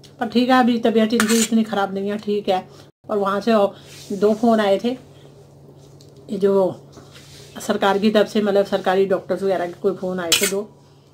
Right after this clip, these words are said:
तो उन्होंने कहा था कि, अ, मतलब बता, उन्होंने सारा हमारे घर के में कितने member हैं सब ये पता, पता लगाया था, मतलब सारा उन्होंने लिख लिया था क्या क्या members हैं, कौन है। फिर क्या हुआ कि पाँच, हम्म,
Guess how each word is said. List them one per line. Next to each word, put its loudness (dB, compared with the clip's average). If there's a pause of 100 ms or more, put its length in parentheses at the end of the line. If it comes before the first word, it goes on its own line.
(280)
तो -10
उन्होंने -2
कहा 0
था -2
कि, 2
अ, -6
मतलब 0
बता, 0
उन्होंने 2 (140)
सारा 0
हमारे -2
घर -6
के -2
में -4
कितने -6
member -4
हैं -4
सब -6
ये -6
पता, -6
पता -8 (300)
लगाया -6
था, -8
मतलब -6
सारा -2
उन्होंने -2
लिख -4
लिया -4
था -6
क्या -6
क्या -10
members -14
हैं, -18
कौन -10
है। -16 (640)
फिर 0
क्या 2
हुआ 0
कि -2
पाँच, -4
हम्म, -8